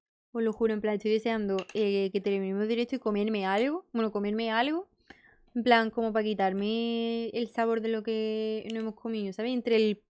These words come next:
picor de esto. Luego los jalapeños y eso, que eso pica, os lo juro, a mí me pica mucho.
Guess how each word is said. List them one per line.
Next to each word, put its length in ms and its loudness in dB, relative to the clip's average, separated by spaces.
picor 400 2
de 240 4
esto. 380 -6
Luego 300 2
los 160 0
jalapeños 540 0
y 80 -4
eso, 180 -4
que 80 -6
eso 260 -4
pica, 400 -4
os 60 -4
lo 120 -4
juro, 240 -6
a 60 -2
mí 140 -6
me 100 -6
pica 220 -6
mucho. 480 -8